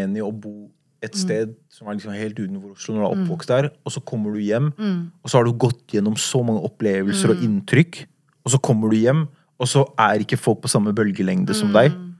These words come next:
Speaker 1: og da begynner du å kanskje føle deg litt som en outsider hjemme
Speaker 2: Ja.
Speaker 1: hos deg selv.
Speaker 2: Absolutt, og det følte jeg også på.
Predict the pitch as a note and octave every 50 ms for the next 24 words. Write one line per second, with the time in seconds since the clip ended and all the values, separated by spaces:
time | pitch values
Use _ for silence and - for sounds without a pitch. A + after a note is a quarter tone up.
0 | _ _ _ _ _ _ - A#2 A#2 B2 A#2+ A#2+ A#2+ B2 A#2+ A2 G#2 G#2+ G#2 -
1 | - B2 A2 - - G#2+ - - A#2+ G#2 G2 G2 G2 G2+ G2 G2 - - A2 G2+
2 | F#2+ - - F2+ F#2 G2 - - - G#2+ F#2 F#2 F2+ G#2 G#2+ A2 A#2+ C3+ - _
3 | - - A#2 A#2 C#3 B2+ A2+ G#2 G2 G2 G2 - - G#2 - - G#2+ G2+ - -
4 | A#2+ A#2 B2 A#2+ - _ - G3+ - - - A#3 A3 A3 G#3+ G#3+ G#3 A#3+ C#4 C#4
5 | - C#4 A#3 G3+ - G3+ G3 F#3 F3 E3+ E3 - F#3 - A#3+ C4 C4